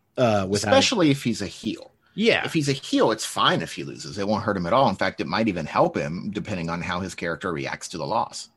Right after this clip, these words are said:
Speaker 1: Yeah. Uh, he could use that as fuel to, "Ah," get even more angry and get pushed further into that heel persona.
Speaker 2: Right.
Speaker 1: Um, so, yeah, we'll have to wait and see what happens there. Uh, next, we're gonna talk about one, both of our, one of our bright spots, uh,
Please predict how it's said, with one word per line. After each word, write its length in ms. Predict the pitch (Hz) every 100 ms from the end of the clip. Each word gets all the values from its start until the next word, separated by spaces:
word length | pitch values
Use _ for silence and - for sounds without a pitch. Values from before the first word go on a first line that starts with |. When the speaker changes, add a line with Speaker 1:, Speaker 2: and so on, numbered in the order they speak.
| _
Speaker 1:
Yeah. 340 | 120 147 71 - _ _ _ _
Uh, 240 | 101 95
he 100 | 90 95
could 120 | 95
use 180 | 107 98
that 120 | 101
as 160 | 98
fuel 300 | - 120 113
to, 160 | 107 147
"Ah," 300 | 175 180 156
get 240 | 151 143 -
even 240 | 123 117
more 180 | 113 110
angry 440 | 107 107 107 110
and 200 | 107 104 -
get 240 | 107 -
pushed 240 | - 104 -
further 420 | - 107 98 95
into 280 | 98 92 87
that 160 | 90
heel 260 | - 98 87
persona. 520 | 82 - 107 104 73 - - - - -
Speaker 2:
Right. 240 | 82 -
Speaker 1:
Um, 400 | 104 101 90 95
so, 100 | -
yeah, 180 | 131 135
we'll 120 | 131
have 120 | 135
to 60 | 127
wait 180 | 127 135
and 100 | 123
see 160 | 131
what 140 | 120 110
happens 440 | 120 113 104 101
there. 320 | 120 117 107 - - - -
Uh, 180 | - 110
next, 260 | 143 220
we're 100 | 220
gonna 80 | 190
talk 200 | 185 180
about 320 | 165 160 143
one, 280 | 135 143 139
both 260 | 123 160 165
of 120 | 139
our, 160 | 139 131
one 140 | 135
of 80 | 127
our 120 | 120
bright 300 | 107 127 127
spots, 520 | - 117 107 - -
uh, 480 | 127 113 107 98 92